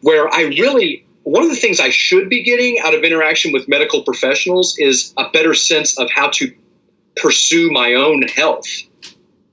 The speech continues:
Speaker 1: Right?
Speaker 2: Well,
Speaker 1: But
Speaker 2: and
Speaker 1: what
Speaker 2: that
Speaker 1: often
Speaker 2: takes time. That ta-,
Speaker 1: Right.
Speaker 2: that kind of
Speaker 1: Often
Speaker 2: questioning takes time.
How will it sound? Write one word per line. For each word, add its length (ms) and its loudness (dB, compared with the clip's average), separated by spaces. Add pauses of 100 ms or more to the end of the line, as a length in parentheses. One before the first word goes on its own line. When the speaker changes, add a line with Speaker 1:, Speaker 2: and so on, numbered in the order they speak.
(560)
Speaker 1:
Right? 180 2
Speaker 2:
Well, 580 0 (240)
Speaker 1:
But 100 0
Speaker 2:
and 80 -2
Speaker 1:
what 60 2
Speaker 2:
that 180 -2
Speaker 1:
often 280 -8
Speaker 2:
takes 180 -4
time. 560 -4 (180)
That 180 -2
ta-, 160 -6
Speaker 1:
Right. 100 -2
Speaker 2:
that 300 0
kind 160 0
of 60 0
Speaker 1:
Often 80 -2
Speaker 2:
questioning 440 -4
takes 340 -4
time. 480 -4